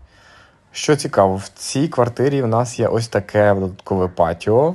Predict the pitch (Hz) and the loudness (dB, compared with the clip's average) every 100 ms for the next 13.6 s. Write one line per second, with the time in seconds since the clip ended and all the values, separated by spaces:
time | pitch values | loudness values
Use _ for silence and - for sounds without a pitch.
0 | - - 85 95 107 110 113 - - 95 | -6 -16 -14 -8 -2 -2 -2 -6 -4 -2
1 | 98 95 - 95 95 92 - - _ _ | -2 -6 -6 -4 -4 -6 -10 -20 _ _
2 | _ _ 95 98 104 95 98 92 87 90 | _ _ 2 2 4 2 0 -4 -10 -8
3 | 98 95 90 - - - - 101 90 82 | -6 -4 -6 -8 -14 -14 0 2 4 2
4 | 98 - 147 - _ _ - - - - | 2 -4 -6 -8 _ _ -20 -20 -20 -10
5 | 104 113 101 92 95 92 - 87 - - | -4 -2 -2 0 -2 -2 -6 -8 -8 -2
6 | 85 90 113 147 175 156 113 107 98 95 | 0 0 -2 2 4 4 2 0 0 0
7 | 92 95 92 - 131 156 104 98 95 95 | 0 -2 -2 -2 -2 -2 -4 -4 -4 -4
8 | 90 87 95 - - 90 - - - - | -4 -6 -14 -16 -10 -10 -12 -20 -20 -20
9 | _ _ 107 117 104 90 90 92 101 - | _ _ -4 -2 -2 -4 -6 -6 -8 -4
10 | 131 160 151 143 143 - 139 135 120 123 | -4 -2 -2 -4 -4 0 2 2 2 2
11 | 135 - _ 104 95 - 90 92 - 104 | 0 -4 _ -8 -8 -6 -8 -6 -2 -2
12 | 107 143 147 147 117 113 110 104 101 - | 0 -2 0 -2 -2 -2 0 0 0 -2
13 | 98 98 95 95 92 | 0 2 2 0 -4